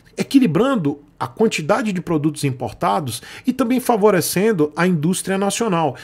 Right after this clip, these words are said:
Mas vocês acreditam que elevando o imposto é a forma? Elevar o imposto é proteger a indústria nacional e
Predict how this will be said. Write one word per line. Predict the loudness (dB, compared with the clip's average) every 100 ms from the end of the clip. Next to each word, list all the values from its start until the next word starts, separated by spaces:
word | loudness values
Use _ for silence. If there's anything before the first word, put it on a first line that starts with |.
| -10
Mas | 0 0 0
vocês | -2 0 2
acreditam | 2 2 2 2 -2
que | -4 -4 -6 0
elevando | 2 2 2 2 2 2
o |
imposto | 0 0 -2 -2 -2
é | -2
a | -2
forma? | -2 0 0 -2 -6 _ _ -20 -20 -20 _
Elevar | 4 6 6 4 4
o |
imposto | 2 0 2 2 2 -4 -10 -14 -16 -6
é | -6
proteger | -2 0 0 0 0 2 2
a | 2
indústria | 4 2 2 0
nacional | 0 -2 -2 -2 -2 -6 -12 -20 -20 _
e | -2 -2